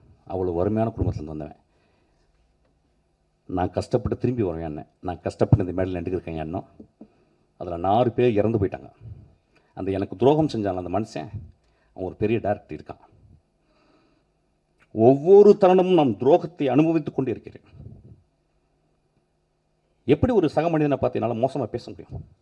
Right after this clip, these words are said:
பேசுறதுக்கு ரீசனா? பேச வேண்டிய கட்டாயம் ஐயா. ஒரு விழால வந்து அந்த விழாவை நான் கூடி விக்கணும். எதுக்கு நான் கொட்டுக்காலிக்கு நேக்கடா நிக்கிறேன்னு சொன்னேன்?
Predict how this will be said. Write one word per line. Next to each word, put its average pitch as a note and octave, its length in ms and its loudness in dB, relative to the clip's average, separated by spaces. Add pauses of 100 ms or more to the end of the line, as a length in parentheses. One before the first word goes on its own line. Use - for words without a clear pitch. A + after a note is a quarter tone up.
(120)
பேசுறதுக்கு D3+ 420 -6
ரீசனா? - 280 -14 (920)
பேச E3+ 240 -4
வேண்டிய C3 220 0
கட்டாயம் - 400 -2
ஐயா. F2+ 260 -10 (760)
ஒரு F#2 120 -10
விழால D#3+ 300 4
வந்து D3 180 0
அந்த A#2 140 -2
விழாவை F3+ 340 2
நான் A#2+ 180 -2
கூடி A#3 220 2
விக்கணும். F#3 320 -10 (420)
எதுக்கு G#3+ 300 -2
நான் A3+ 160 12
கொட்டுக்காலிக்கு G#3+ 540 8
நேக்கடா A#3 480 6
நிக்கிறேன்னு G3+ 260 -2
சொன்னேன்? F#3 280 -10